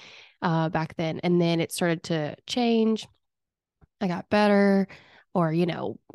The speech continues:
you know what I mean. Um, I started to live with it. I started to know that it was gonna visit. And the more I just let it visit on occasion, it started to get better in my life. You know, I didn't always feel like a failure every time I,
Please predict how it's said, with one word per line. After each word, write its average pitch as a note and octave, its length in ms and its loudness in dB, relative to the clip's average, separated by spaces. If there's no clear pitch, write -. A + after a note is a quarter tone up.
you C#4+ 200 0
know F3+ 400 -2
what F3 120 -4
I E3 60 -4
mean. D#3+ 340 -4
Um, E3+ 520 0
I G3 80 0
started A3 260 2
to G#3+ 80 -2
live F3 300 2
with F3+ 180 0
it. F3 320 0
I F3+ 80 -4
started F#3+ 380 -2
to F#3+ 120 -6
know E3 380 2
that E3 80 -4
it - 80 -6
was F3 160 -6
gonna F#3+ 200 0
visit. E3+ 540 -2
And F3 160 0
the E3+ 40 2
more F3 260 2
I F3 140 2
just F3 260 -4
let D#3+ 200 0
it - 180 -8
visit F3 640 2
on F3 160 0
occasion, E3+ 680 -4
it G#3 140 -2
started G3 240 0
to G3+ 40 0
get F#3+ 200 0
better E3+ 220 -4
in E3+ 60 -6
my F3+ 120 -8
life. - 400 -6
You F#3+ 100 0
know, F3 160 2
I E3+ 60 2
didn't F3 180 -2
always F3 260 0
feel F#3 100 -2
like F3 140 -2
a E3 40 -8
failure E3 580 -2
every E3 240 -4
time D#3+ 480 -4
I, D3+ 320 -6